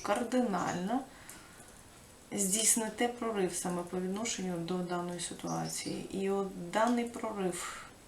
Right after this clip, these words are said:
саме той результат, якого ви досягнете, і дасть вам можливість досягнути стабільності, покращення ситуації. Тому, якщо на даний момент ви знаходитесь в негативному емоційному стані, зливаєте ресурс саме в негативні думки, то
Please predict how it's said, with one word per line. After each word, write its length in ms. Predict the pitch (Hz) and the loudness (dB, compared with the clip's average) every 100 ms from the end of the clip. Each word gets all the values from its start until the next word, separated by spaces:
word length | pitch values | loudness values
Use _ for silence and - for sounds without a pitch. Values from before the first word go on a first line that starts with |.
| - - - - - | -12 -14 -20 -12 -4
саме 280 | - 214 | 0 0
той 200 | 208 220 | 0 -2
результат, 520 | 202 190 202 - 185 185 | -2 -2 -2 2 2 2
якого 260 | 180 180 | 0 0
ви 180 | 180 185 | 2 0
досягнете, 640 | 180 185 214 247 220 190 175 | 2 0 2 4 2 2 0
і 60 | |
дасть 400 | 175 185 170 - | 2 4 2 0
вам 140 | 175 170 | -4 -2
можливість 560 | 175 - 196 214 180 | -4 -4 -4 -2 -2
досягнути 500 | 175 170 180 180 180 | -2 -2 -2 -4 -6
стабільності, 640 | - 185 185 175 165 165 - | -4 -2 0 0 -2 -4 -8
покращення 600 | 170 - 170 165 180 165 | -8 -4 -2 -2 -2 -2
ситуації. 640 | 160 - 180 170 170 - - - - - - | -2 -2 -6 -6 -4 -4 -6 -10 -12 -12 -8
Тому, 240 | 226 240 | 2 6
якщо 320 | 254 254 302 | 8 6 4
на 100 | 269 | 4
даний 240 | 254 247 233 | 6 4 2
момент 360 | 233 220 202 - | 0 0 -2 -2
ви 80 | 208 | -2
знаходитесь 680 | 196 208 - 196 202 - 214 | 0 0 -2 -4 -2 -2 0
в 40 | |
негативному 500 | 208 208 202 196 190 | 0 0 0 0 0
емоційному 560 | 190 190 196 190 190 196 | 0 -2 0 0 0 -2
стані, 420 | - 311 349 226 | 0 2 2 0
зливаєте 580 | 190 190 185 175 180 185 | 2 4 4 2 0 0
ресурс 540 | 196 - 170 165 - | 0 -2 -4 -4 -4
саме 300 | 170 165 165 - - - - - - - | -2 0 -2 -6 -14 -16 -14 -16 -10 0
в 60 | |
негативні 520 | 185 202 196 190 185 | 2 2 2 2 2
думки, 440 | 175 180 170 - - | 0 -2 -4 -6 -10
то 140 | - | -6